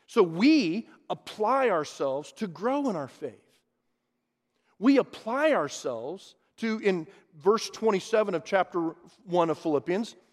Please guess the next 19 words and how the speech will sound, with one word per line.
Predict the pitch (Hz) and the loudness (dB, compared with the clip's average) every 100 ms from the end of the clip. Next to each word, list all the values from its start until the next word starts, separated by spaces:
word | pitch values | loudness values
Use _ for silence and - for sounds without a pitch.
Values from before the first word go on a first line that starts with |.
| _ _ _ _ - | _ _ _ _ 0
"Above | 180 214 214 | 4 4 4
all, | 233 | 2
you | 208 214 | 2 0
must | 202 190 | 0 0
live | 214 208 | 0 0
as | 190 | -2
citizens | 226 214 220 208 | -4 -4 -6 -4
of | 220 | -2
heaven, | 220 240 196 | 0 -2 -2
conducting | - 175 214 214 | -6 -2 -2 -2
yourselves | 208 190 226 208 | -6 -2 0 0
in | 202 | -2
a | |
manner | 208 214 | -2 -4
worthy | 190 190 214 220 | -4 -4 -4 -4
of | 220 | -6
the | 202 | -6
good | 202 220 | -4 0
news." | 247 294 277 123 - | 2 2 0 -6 -18